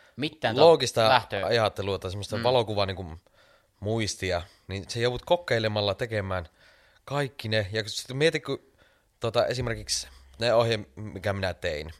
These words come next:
Speaker 1: Mhm.
Speaker 2: niin tota, se, että sen saat keskimmäisen rivin, ö, tai se teet niinku ensin tämän pohjan
Speaker 1: Joo.
Speaker 2: ja sitten niinku tämän alimman rivin, että nämä on niinku samat.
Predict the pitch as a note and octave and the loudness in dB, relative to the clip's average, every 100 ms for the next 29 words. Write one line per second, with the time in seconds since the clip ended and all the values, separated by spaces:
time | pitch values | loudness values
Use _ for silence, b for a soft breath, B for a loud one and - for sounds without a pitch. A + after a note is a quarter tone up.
0 | _ - A2 C#3+ D3+ F#2+ F#2 F#2 G2 F#2 | _ -14 -10 -10 -8 -6 -4 -4 -2 0
1 | - - B2+ B2 A2+ A#2 G#2+ A2 G#2 - | 0 0 0 0 -4 -4 -2 -2 -2 -6
2 | _ _ _ - - D3 - A2 G2+ F#2+ | _ _ _ -6 0 0 0 -4 -2 -2
3 | F#2 F#2+ F#2 F#2 D#2 B B B B B | -2 -4 -4 -6 -10 B B B B B
4 | B - - - F#2+ F2 - - - G#2+ | B -20 -20 -2 0 2 0 -8 0 0
5 | - B2+ B2+ C#3+ C#3+ C#3 C3+ B2+ A2+ F#2+ | 2 0 2 2 0 0 0 0 0 -2
6 | E2+ F#2 D#2+ - - - F#2 F#2 A2 _ | -2 -4 -4 -8 -8 -10 -2 -2 -2 _
7 | - E2 F#2 F#2+ E2 - E2 F2 F2+ F#2 | -10 -8 -8 -8 -8 -16 -12 -8 -6 -4
8 | F2+ G2+ F2+ D#2+ E2 C#2+ D2+ b b b | -2 -2 -4 -8 -8 -10 -14 b b b
9 | b - - G2 F#2+ F2 F2 E2+ - E2 | b -12 -6 -2 0 -2 -6 -10 -6 -6
10 | C#2+ - | -6 -8